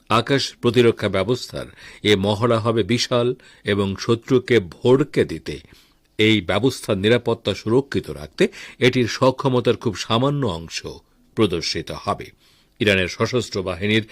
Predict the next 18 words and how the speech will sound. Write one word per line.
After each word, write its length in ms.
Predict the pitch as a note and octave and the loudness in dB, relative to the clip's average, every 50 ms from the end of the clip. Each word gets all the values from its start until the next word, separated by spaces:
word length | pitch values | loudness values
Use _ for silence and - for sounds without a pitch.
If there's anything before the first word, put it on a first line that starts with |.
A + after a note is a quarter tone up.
| - - - - - | -20 -20 -16 -4 -2
একতেদার 500 | B2 A#2+ - - C3 A2 G#2+ A2 A#2 C3 C3+ | -2 -2 2 4 4 4 6 6 4 4 4
বা 140 | B2+ G#2 F#2 E2+ | 2 0 -2 -2
শক্তিমত্তা 720 | - - C#3 C3 B2+ - - B2+ A2 G#2 G2 - - A2+ G2+ | -2 2 0 0 0 2 0 0 2 2 0 -2 -2 -2 -2
নামক 300 | G2+ F#2+ F#2+ F#2+ F2+ - - | -2 -2 -2 -2 -4 -6 -6
মহড়া 440 | F2 G2 G2+ - - B2 G2 D2+ - - - - - - - - - | -4 -4 -4 -2 -2 -4 -4 -4 -6 -12 -18 -20 -20 -20 -18 -6 0
রোববার 360 | G#2 G#2+ F2 E2 F2+ F2 E2+ | 2 2 2 2 -2 -4 -4
শুরু 280 | - - - G#2 A2+ B2+ | -6 -4 -2 2 4 4
হয়েছে 300 | A#2+ B2 C3 C3 - - D3 C3+ | 6 6 4 4 4 4 4 4
এবং 160 | A#2 A#2+ A#2 A#2 | 4 4 4 2
আগামী 380 | A2+ A#2 A2+ A#2+ B2+ B2 B2+ B2 B2 _ _ _ _ - | 2 2 2 2 0 2 0 -2 -2 _ _ _ _ -12
দু 180 | F#2+ F#2+ G#2 B2+ B2+ | -8 2 4 6 6
মাস 240 | B2 A#2+ A#2 A2 - - F#2+ | 6 4 0 0 -2 -6 -8
ধরে 260 | E2+ F2+ F#2 F2+ E2+ E2+ - - | -6 -6 -6 -6 -6 -6 -2 0
চলবে। 340 | C3+ C3+ F2+ C2 - - - - _ _ _ _ _ _ _ - | 2 2 2 0 -6 -14 -20 -20 _ _ _ _ _ _ _ 0
ইরানের 280 | A#2 A2 G2 F#2+ F#2 F2 | 2 2 2 2 2 0
আকাশ, 380 | F2 G2 - - A2+ A2 B2+ B2+ - - - _ _ _ - | -2 -4 -4 -2 -2 -4 -2 -4 -6 -10 -12 _ _ _ -12
স্থল 480 | - - - - - - G#2+ F#2 D2 C2+ C#2 - - _ - - - - - | -12 -12 -12 -10 -4 0 0 0 0 -4 -12 -18 -20 _ -20 -20 -20 -16 -4
ও 60 | - | 0